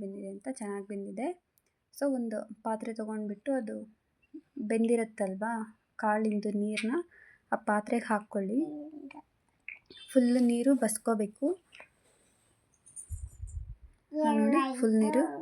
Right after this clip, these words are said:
ಬಸಿಬೇಕು. ಅದಾದಮೇಲೆ ಕಾಳಿರುತ್ತಲ್ವಾ, ಅದನ್ನು ಒಂದು ಸಪ್ರೇಟ್ ಪ್ಲೇಟಿಗೆ ತಗೊಳ್ಳಿ.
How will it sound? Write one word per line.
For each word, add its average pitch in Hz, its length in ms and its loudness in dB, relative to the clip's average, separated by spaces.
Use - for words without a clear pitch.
ಬಸಿಬೇಕು. 208 520 -2
ಅದಾದಮೇಲೆ 226 480 2
ಕಾಳಿರುತ್ತಲ್ವಾ, 220 800 4
ಅದನ್ನು 220 320 2
ಒಂದು 285 180 4
ಸಪ್ರೇಟ್ 220 400 -2
ಪ್ಲೇಟಿಗೆ 214 420 0
ತಗೊಳ್ಳಿ. 202 320 0